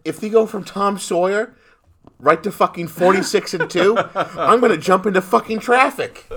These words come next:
Speaker 1: We're old as fuck, bro.
Speaker 2: Uh, I feel like, whoa, dude.
Speaker 1: I
Speaker 2: You've already spilled a little bit. You, you already got a little on the computer here.
Speaker 1: I'm sorry.
Speaker 2: We're in, we're, we're in Command Central right here.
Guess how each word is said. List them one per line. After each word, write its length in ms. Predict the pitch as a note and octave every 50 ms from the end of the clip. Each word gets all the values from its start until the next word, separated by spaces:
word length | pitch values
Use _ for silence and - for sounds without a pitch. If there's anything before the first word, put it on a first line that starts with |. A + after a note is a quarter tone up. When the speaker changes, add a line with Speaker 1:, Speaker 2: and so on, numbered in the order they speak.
| - - - - - - - - - - - - - - - - - - -
Speaker 1:
We're 160 | D3+ F#3 F3
old 240 | G#3 A3 B3 A#3+ B3+
as 160 | A3+ - -
fuck, 360 | - - C#4+ F4 - - _ -
bro. 320 | F3 F#3 A#3+ D4+ G4 F4+ - - _ _ _ _ _ _ -
Speaker 2:
Uh, 340 | - G#3+ G3+ - - C#3 C#3
I 60 | -
feel 180 | - - C4+ C#4+
like, 160 | A3+ - -
whoa, 480 | C3 C3+ C3+ C3+ C3+ B2+ A#2+ A#2+ B2 _ _ _ _
dude. 340 | - C3+ C3+ B2 A2+ A#2+ - _ _ _ _ _ _ _ _ _ _ _ _ _ _ _ _ _ _ -
Speaker 1:
I 180 | G#2 A2 A#2
Speaker 2:
You've 420 | B2 B2 A#2+ A#2 A2+ C#3+ D3+ C#3+ D3
already 300 | D3 F3 F#3+ G3+ A3 -
spilled 400 | - - - G#3 F#3 F#3 F3 E3
a 40 | C#3+
little 520 | C3 C3 B2+ C3 C#3 D3+ D#3 E3 F3 E3
bit. 300 | D#3 D#3+ D3+ D#3 D#3+ -
You, 160 | B2 B2 B2 A#2+
you 160 | - B2+ C3
already 160 | C3+ D#3 D#3+
got 180 | D#3+ F3+ E3+ E3+
a 20 |
little 240 | F3 E3+ E3+ D#3+ D#3
on 100 | D3 C#3+
the 80 | C#3 C3
computer 380 | - F#3 - - - B2 A#2+ A2+
here. 80 | A2 G#2+
Speaker 1:
I'm 240 | G#2+ G2+ G#2+ A#2
sorry. 440 | A#2 - - C3+ B2+ A#2+ G2+ F2+ D#2+ -
Speaker 2:
We're 300 | - C3 C#3+ D3+ D3+ D#3
in, 380 | D#3+ D#3 D3+ D3+ D3 C3+ - - -
we're, 180 | B2+ C#3 C#3+ C3
we're 260 | B2+ C#3 C#3 C#3+ C#3+
in 80 | C#3 C3+
Command 400 | - - B2+ B2 C3 D3+ D#3 D#3+
Central 340 | - D#3+ C#3+ - - A#2+
right 180 | A#2 A#2 A#2 A#2
here. 280 | A#2 A#2 A#2 A#2 A#2+